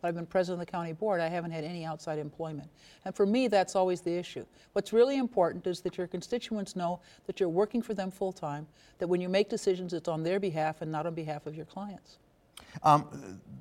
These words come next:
Speaker 2: the cannabis, uh, has come to Illinois, of course. Uh, the county has recently added on a three percent tax. Add up all the taxes, you're hit about forty-one percent. Um, are we facing what would be the new, new source of, this is where all sin taxes will go?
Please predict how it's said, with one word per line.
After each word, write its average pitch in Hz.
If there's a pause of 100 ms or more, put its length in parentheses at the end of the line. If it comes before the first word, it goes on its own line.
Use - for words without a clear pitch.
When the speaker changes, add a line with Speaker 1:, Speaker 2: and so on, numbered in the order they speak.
(200)
Speaker 2:
the 123
cannabis, 175
uh, 143
has 135
come 151
to 160
Illinois, 139
of 127
course. 175
Uh, 135
the 110
county 135
has 120
recently 120
added 113
on 117
a 117
three 120
percent 107
tax. 131
Add 120
up 117
all 117
the 107
taxes, 131
you're 104
hit 117
about 107
forty-one 117
percent. 135 (360)
Um, 117
are 123
we 131
facing 135
what 127
would 117
be 123
the 120
new, 127
new 127
source 127
of, 113
this 120
is 123
where 113
all 117
sin 127
taxes 117
will 110
go? 127